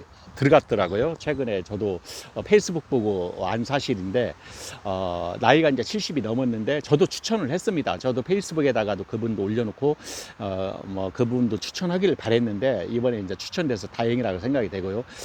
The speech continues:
그래서 그런 부-, 그런 분들이 아마 인사를 좀 하면은 좀 제대로 이제 인사가 되지 않겠나. 아, 이제 그런 생각을 제가 좀 해보게 됩니다.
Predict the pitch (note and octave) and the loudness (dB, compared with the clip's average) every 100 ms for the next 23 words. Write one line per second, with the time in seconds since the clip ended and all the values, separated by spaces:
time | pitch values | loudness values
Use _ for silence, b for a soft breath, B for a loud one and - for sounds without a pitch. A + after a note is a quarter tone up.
0 | B - E3 E3 C#3+ - D3+ F#3 F#3+ - | B 2 4 4 2 4 2 4 0 2
1 | D3+ G#3 F#3+ F#3 E3 D3 C3 A#2+ C3+ A#2+ | 4 6 2 0 2 4 4 4 2 2
2 | D3+ D#3+ D3 A#2+ B2+ B2 E3+ C3 A#2+ B3 | 2 2 2 0 -2 -4 -2 -2 0 -2
3 | D#2+ B B B B C#3+ A#2+ - A#2 F3 | -4 B B B B 0 0 2 6 6
4 | F#3+ E3 B2+ A2 B2+ D3 B2+ A2+ G#2 G2+ | 6 2 0 0 2 2 0 -2 -2 -4
5 | G2 B2 B2+ F#2 G2+ A2 D#2 - B B | -2 0 0 -2 -4 -4 -6 -12 B B
6 | - G2+ G2+ C#3 D3+ D#3 C#3+ E3+ D#3 B2+ | -8 -6 -2 4 4 4 0 2 2 2
7 | G#2+ F#2+ F2+ F2 G2+ G2 G2+ F2+ F#2+ D#3+ | 0 -2 -4 -4 -2 -2 -4 -4 0 2
8 | E3 B2+ F2 E2 D#2 | 2 0 -2 -6 -10